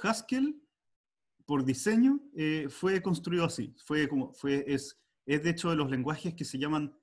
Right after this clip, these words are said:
puramente funcionales. Así como ya hardcore, funcional hardcore. Entonces, pueden decirlo así.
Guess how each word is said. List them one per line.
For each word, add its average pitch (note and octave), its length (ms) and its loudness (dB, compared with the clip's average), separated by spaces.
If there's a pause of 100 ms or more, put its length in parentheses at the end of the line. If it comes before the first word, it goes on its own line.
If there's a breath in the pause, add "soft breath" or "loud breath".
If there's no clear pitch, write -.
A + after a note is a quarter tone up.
(460)
puramente A#3 500 2
funcionales. D3 580 -4 (520)
Así C#3+ 220 -4
como C#3+ 220 2
ya C3+ 200 4
hardcore, B2 600 -2
funcional C3 400 0
hardcore. A2 420 -6
Entonces, A#2+ 540 -6
pueden B2 240 -4
decirlo B2 280 -4
así. A2 240 -8